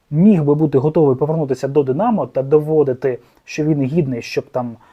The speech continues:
потрапляти на лавку запасних, бути певним джокером. Але тренерський штаб розуміє, що йому поки що буде дуже складно конкурувати з основними гравцями. З Піхальонком, Шапаренко, з Боярським, з іншими.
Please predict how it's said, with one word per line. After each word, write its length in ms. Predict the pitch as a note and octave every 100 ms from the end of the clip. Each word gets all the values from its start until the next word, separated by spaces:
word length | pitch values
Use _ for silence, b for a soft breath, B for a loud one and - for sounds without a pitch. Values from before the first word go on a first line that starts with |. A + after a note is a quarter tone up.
| b b
потрапляти 840 | D3+ C#3+ C3 D#3 B2+ B2+ A#2+ A#2 A#2
на 120 | D#3
лавку 320 | F#3 F3+ C#3
запасних, 760 | C3+ C3 A#2 C#3+ C#3+ C#3 - C3+
бути 500 | D3+ E3 C#3+ C3+ B2+ b b b b
певним 400 | E3 D#3 C#3+ B2+
джокером. 520 | A#2+ F#3 G3 D3+ C#3+ - B B
Але 200 | D#3 A3
тренерський 520 | G3 G3 E3+ - E3
штаб 200 | - F#3
розуміє, 440 | D#3+ D#3 G3 F#3 C3
що 180 | - C#3+
йому 260 | E3+ G#3
поки 280 | - C#3+ G3
що 160 | - D#3
буде 180 | D#3+
дуже 300 | D#3+ E3+ C3
складно 500 | A#2 G3 A#3 G3 D3 - b -
конкурувати 880 | F3+ D3+ C3+ D3+ F3 D#3+ C#3+ C3 B2+
з 80 | C3+
основними 460 | D3+ F3 F3 C#3+ A#2
гравцями. 640 | D3 C#3+ D3+ A#2 A2+ A2 _ _
З 100 | -
Піхальонком, 640 | A3+ D#3+ C3 C3+ A#2+ B2+
Шапаренко, 600 | B2 - E3 C#3 C3+ B2+ B2
з 40 |
Боярським, 680 | C#3 C#3 B2+ A#2 - A#2 B2
з 100 | C#3
іншими. 420 | B2+ - B2